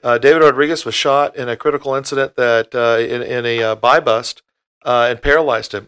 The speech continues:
And so the city, uh, at the, in cities at that time, when you ran out of your time, you were let go. You were fired. Uh, they,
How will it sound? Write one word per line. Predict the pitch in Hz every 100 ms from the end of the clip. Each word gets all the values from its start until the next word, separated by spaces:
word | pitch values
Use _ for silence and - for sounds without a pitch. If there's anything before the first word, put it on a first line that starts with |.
| -
And | 113
so | 143
the | 120
city, | 113 - 165 165 143 147 _ _ _ -
uh, | 135 -
at | 127 - 117
the, | 123
in | 123 110
cities | 165 165 135
at | 147 147
that | 131 -
time, | 135 175 127 117 117 _ _ _
when | 131 131
you | 120 180
ran | 180 165
out | 165
of | 127
your | 135
time, | 135 131 143 165 170 _ _ _ _ _ _ -
you | 156
were | 262
let | 240 202
go. | 147 165 - - _ _
You | 117 190
were | 240
fired. | - 139 143 113 - _ _ _ -
Uh, | 131 127 120
they, | 175 -